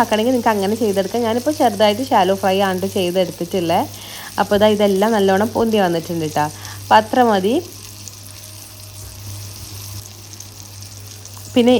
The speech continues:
ഇങ്ങനെ നമ്മൾ പരത്തിയെടുക്കുമ്പോൾ ചെറു, ചെറു, ചെറു, ചെറുതായിട്ട് തന്നെ പരത്തിയെടുക്കുക ട്ടോ. ഒരുപാട്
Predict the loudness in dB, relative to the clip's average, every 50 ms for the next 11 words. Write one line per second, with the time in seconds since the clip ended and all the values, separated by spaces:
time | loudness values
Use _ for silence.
0 | 4 2 2 4 4 6 6 6 6 4 4 2 2 4 4 6 6 8 6 6
1 | 6 4 4 4 4 2 2 0 0 2 4 4 4 4 6 6 4 4 4 2
2 | 0 0 0 -2 -4 0 0 0 4 4 6 6 6 4 2 2 2 2 6 6
3 | 6 6 6 4 0 2 2 2 0 2 2 2 2 6 6 6 6 6